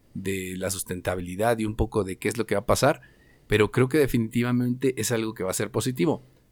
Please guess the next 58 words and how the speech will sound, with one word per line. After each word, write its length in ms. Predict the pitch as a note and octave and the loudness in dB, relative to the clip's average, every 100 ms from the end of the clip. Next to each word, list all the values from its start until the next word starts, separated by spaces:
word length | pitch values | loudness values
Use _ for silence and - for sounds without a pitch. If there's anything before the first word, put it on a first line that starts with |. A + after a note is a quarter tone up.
| _ _ _ _ | _ _ _ _
También 260 | B2 C#3+ | 6 6
escuchaba 460 | D#3+ - B2+ D3 C#3 | 4 0 6 6 6
por 160 | C#3 C3+ | 4 2
ahí 280 | C3 D3 - _ _ - | 2 0 -4 _ _ -4
que 100 | A2+ | 2
hablaban 380 | G#2+ A#2+ B2+ B2+ | 6 8 8 6
mucho 280 | B2+ B2+ B2 | 4 4 0
de 100 | A2 | 0
que, 160 | G#2 | -4
pues, 320 | - - - | -4 -8 -6
a 40 | G#2+ | -4
lo 80 | G2+ | -4
mejor 260 | G2 C3+ | -2 0
no 100 | C3+ | 2
era 180 | C3+ B2+ | 2 2
tan 160 | B2 A#2 | 2 2
buena 260 | A#2+ B2+ | 4 4
noticia 580 | B2 A#2 C3 C3 B2+ A#2 | 4 0 -2 -2 -2 -4
porque 260 | G#2 G#2 G2+ | -6 -8 -8
las 160 | F#2+ | -8
plantas 320 | - A2 A2+ A2 | -2 -2 2 2
de 100 | G2 | 2
Tesla 640 | - A2 A2 G#2+ G#2+ G2+ - - - - F#2+ | 2 2 2 0 0 -2 -6 -20 -20 -20 -6
básicamente 640 | G#2 G#2 - G2+ G#2 G#2+ | -2 -2 -2 -4 -4 -4
van 180 | G#2 G#2+ | 0 0
a 60 | G#2 | -2
operar 320 | - G2 G2+ | -4 -4 -4
con 160 | G#2+ G#2 | -4 -6
robots, 480 | G2+ G2+ B2+ B2+ - - - - - | -2 2 2 0 -14 -20 -20 -20 2
pero 200 | G#2+ G#2+ | 4 4
la 120 | G#2+ | 4
realidad 520 | G#2+ G#2+ A2 A2+ B2 | 4 2 4 2 4
es 120 | A#2+ | 0
que, 360 | - C3 C3+ C3 _ _ | 2 0 0 -4 _ _
digo, 200 | G2 G#2 | -4 -2
ahorita 220 | G2+ G2+ | 0 -2
estábamos 320 | - A#2+ A#2 | 0 0 2
viendo 200 | A2+ A2+ | 2 0
los 140 | A2 A2 | 0 0
números, 360 | G#2+ G#2+ A#2+ | -2 0 -2
la, 260 | A2 F#2+ F#2 | -2 -2 -2
la 120 | F#2 | -8
realidad 300 | F2+ F2+ F#2+ | -10 -6 -4
es 80 | A#2+ | -4
que 120 | - | -2
la 60 | G#2 | -2
mayoría 260 | F#2 F#2 G#2 | -2 -4 -6
de 40 | |
estas 200 | - - | -4 -4
plantas 300 | B2 A2+ A2+ | -2 -2 -2
que 100 | A#2 | -2
ellos 160 | A2 - | -4 -2
tienen, 320 | G#2 G#2+ A#2 | -2 -2 -2
tienen 280 | G#2+ G#2 A2 | -2 -4 -2
una 180 | A2+ | -2
cantidad 440 | G#2+ G2+ F#2+ G2 G2+ | -2 -4 -2 -2 0
de 100 | A2 | 0
personas 640 | G#2 F#2+ A2 G#2+ A#2 | 0 -2 -2 -2 -2